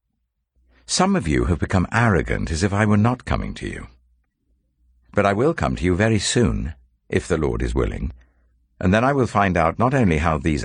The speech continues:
arrogant people are talking, but what power they have. For the kingdom of God is not a matter of talk, but of power. What do you prefer? Shall I come to you with a rod of discipline, or shall I come in love and with a gentle spirit?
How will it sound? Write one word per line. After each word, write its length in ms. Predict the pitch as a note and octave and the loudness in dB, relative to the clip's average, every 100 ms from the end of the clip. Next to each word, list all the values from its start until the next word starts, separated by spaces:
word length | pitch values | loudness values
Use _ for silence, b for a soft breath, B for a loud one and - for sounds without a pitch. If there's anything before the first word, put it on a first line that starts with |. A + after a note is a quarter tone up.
| - | -4
arrogant 480 | G2+ G#2+ D2 A1+ A1+ | -2 0 -2 -2 -4
people 320 | C#2 - B1 | -4 -4 -4
are 160 | A#1 G2+ | -2 -2
talking, 320 | G2+ - G1+ | -2 -4 -4
but 160 | D#2+ - | -4 -2
what 280 | B2 - | -4 -6
power 380 | - C#3 G2 A1+ | -4 -2 0 0
they 260 | G1+ G#1+ G#1 | -2 -4 -4
have. 380 | B1+ G1+ G1+ - _ _ _ _ _ - | -4 -6 -8 -16 _ _ _ _ _ -4
For 100 | G#2+ | -2
the 60 | A2 | -2
kingdom 400 | - F3+ E3 B2 | 0 0 2 2
of 120 | F2+ | 2
God 240 | A2 F2+ | 0 0
is 100 | E2+ | 0
not 140 | G#2 C#3 | -2 0
a 40 | |
matter 320 | D3 G2 F2 | 0 0 2
of 220 | D2 - | 0 -4
talk, 600 | - - - - - - _ _ _ - | -12 -6 -2 -2 -6 -18 _ _ _ -2
but 160 | G#2 | 0
of 180 | A#2 A#2 | 0 -4
power. 480 | - - B2 B1+ - - _ _ _ _ _ _ _ _ _ _ _ - | -8 -4 -2 -2 -6 -16 _ _ _ _ _ _ _ _ _ _ _ -2
What 140 | A#2+ | -2
do 60 | A#2+ | 2
you 140 | A#2+ | 0
prefer? 480 | A#2+ A2+ A2+ F#2 - | 0 0 0 -2 -8
Shall 200 | - A2 | -4 0
I 80 | F2 | 2
come 220 | F2+ G#2+ | 2 0
to 100 | G#2 | 2
you 140 | F#2+ G2+ | 0 2
with 160 | A2+ | 0
a 80 | D#2+ | 0
rod 400 | D2+ G2+ G2+ G#2 | 0 0 0 -2
of 180 | E2 B1 | -4 -2
discipline, 640 | A#2 - - C3 D3+ G3+ b b b b b b _ | -2 -2 -2 -2 0 -2 b b b b b b _
or 140 | - B2+ | -2 -2
shall 200 | - D3 | 0 0
I 120 | E3 | 0
come 260 | - C3+ A#2 | 0 2 4
in 160 | G#2+ | 4
love 420 | F#2+ C2+ A1 - - _ - | 2 0 -2 -12 -20 _ -2
and 140 | G2 | -2
with 180 | F#2 F2+ | 0 0
a 60 | F2 | -2
gentle 460 | E2+ E2+ C#2 C2+ | 0 -2 -2 -6
spirit? 560 | A#1+ - A#1+ A1+ G#1+ | -8 -6 -4 -4 -8